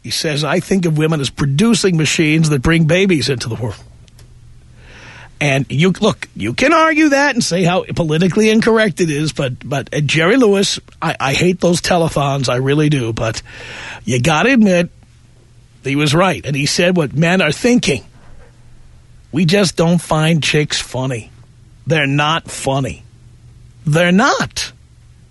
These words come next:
And we just don't find them fun-, hey, other people might. Maybe other chicks find them funny, but we guys,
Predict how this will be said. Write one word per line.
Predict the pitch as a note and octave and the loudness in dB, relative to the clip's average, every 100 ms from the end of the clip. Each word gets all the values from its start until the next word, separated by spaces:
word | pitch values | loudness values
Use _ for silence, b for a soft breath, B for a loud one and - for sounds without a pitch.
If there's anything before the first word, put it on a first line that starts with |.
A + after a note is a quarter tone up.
| - - C3+ | -20 -10 -4
And | D3 | 0
we | E3+ A3+ | 2 4
just | F3+ F#3 E3 | 4 4 2
don't | - D3+ D3 | 0 0 -2
find | - C3 C3 | -2 -2 -2
them | B2 | -4
fun-, | B2 A#2 | -4 -2
hey, | G3 G3+ | -2 -2
other | E3 B3+ G4 | 0 0 0
people | D#4 F#4+ F#4 G4 | 2 0 0 0
might. | F#4 G#4 A#3 - - | 0 0 -2 -6 -4
Maybe | B3+ E4+ | 0 2
other | F4+ G4 | 2 0
chicks | - F4+ F4+ - | 0 -2 -2 -2
find | A#3 F3+ | -2 -2
them | E3+ | -2
funny, | F#3+ F3+ F#3 | 0 2 0
but | D#3 A#2 | 0 0
we | D#3+ C#4 | 0 2
guys, | A#3 G3+ F#3+ G3 F#3 | 2 0 0 0 -2